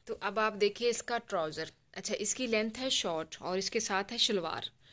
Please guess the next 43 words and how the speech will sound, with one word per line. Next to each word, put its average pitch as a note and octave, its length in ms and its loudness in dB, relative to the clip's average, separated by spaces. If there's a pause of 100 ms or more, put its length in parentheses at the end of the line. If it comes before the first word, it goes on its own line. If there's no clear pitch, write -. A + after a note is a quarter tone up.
(600)
ट्राउज़र G3 300 4
की G#3+ 140 -2
जो G#3+ 120 6
स्टिचिंग A3 400 2
है A3+ 80 4
ना C4+ 200 -2
शलवार F3+ 460 6
स्टाइल E3 320 2
में D#3 120 -4
है, D3+ 120 -2 (380)
इसीलिए C4+ 460 6
इसकी A#3+ 240 0
लेंथ G#3 300 2
जो A3 120 4
है G#3 60 6
ना A3 120 6
शॉर्ट E3+ 340 4
है, F3 80 -2
क्योंकि A#3 600 2
शॉर्ट G3 420 2
के B3+ 140 -2
साथ G3+ 360 2
ही A3 120 2
शलवार F3+ 400 4
पहनी F#3 280 2
हुई F#3 140 2
अच्छी G3+ 220 2
लगती G3 340 0
है, A#3 80 2 (480)
लॉन्ग G3 280 4
के A#3 120 -2
साथ G3 340 0
इतनी G#3+ 300 -4
खूबसूरत G#3 520 -2
नहीं A3+ 120 2
लगती। E3 300 -4
ये F#3 160 2
आप D#3 160 -2
देखिए D#3 360 -8 (680)
ये G#3+ 140 4
शलवार F3 400 2
इसकी, E3+ 280 -8
और E3+ 220 -2